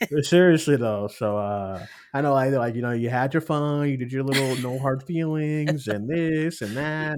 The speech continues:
Speaker 1: You
Speaker 2: and
Speaker 1: went and did X-Men. See how you didn't like
Speaker 2: Yeah.
Speaker 1: that? You notice how you were dead in the eyes through that whole
Speaker 2: Right.
Speaker 1: franchise? Come on back to the O G franchise you,
Speaker 2: You
Speaker 1: you
Speaker 2: did your
Speaker 1: enjoyed playing.
Speaker 2: <laughs> You did your Passengers, you know, let's, let's get on.
Speaker 1: <laughs>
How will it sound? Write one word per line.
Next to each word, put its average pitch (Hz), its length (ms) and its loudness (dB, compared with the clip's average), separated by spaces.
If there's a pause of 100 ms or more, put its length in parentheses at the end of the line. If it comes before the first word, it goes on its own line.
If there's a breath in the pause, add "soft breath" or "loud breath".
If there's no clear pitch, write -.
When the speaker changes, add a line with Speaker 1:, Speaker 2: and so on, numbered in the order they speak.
Speaker 1:
You - 40 -
Speaker 2:
and 208 80 -6
Speaker 1:
went 190 160 0
and 175 180 -4
did 165 160 -4
X-Men. 165 600 -2
See 190 200 -6
how 196 120 2
you 185 160 -2
didn't 185 200 -2
like 180 220 4
Speaker 2:
Yeah. 143 60 -2
Speaker 1:
that? 185 240 4
You 170 100 -4
notice 175 300 2
how 185 100 0
you 175 180 -2
were 151 140 -2
dead 156 280 0
in 170 120 -4
the 160 60 2
eyes 165 520 2
through 165 160 -4
that 165 200 2
whole 107 80 2
Speaker 2:
Right. 156 100 4
Speaker 1:
franchise? 175 360 0
Come 277 160 0
on 240 140 6
back 190 260 2
to 202 100 -6
the 143 420 -2
O 185 200 6
G 175 280 0
franchise 143 720 0
you, 147 120 -2
Speaker 2:
You - 80 -6
Speaker 1:
you 139 200 -4
Speaker 2:
did 135 100 -6
your 113 80 -4
Speaker 1:
enjoyed 135 360 -2
playing. 113 560 -2
Speaker 2:
<laughs> - 40 -20 (240 soft breath)
You 101 80 -10
did 104 140 -6
your 120 80 -10
Passengers, 127 960 -4
you 117 80 -4
know, 110 140 -4
let's, 110 440 -4
let's - 160 -18
get 120 160 -6
on. 120 280 -4
Speaker 1:
<laughs> - 40 -20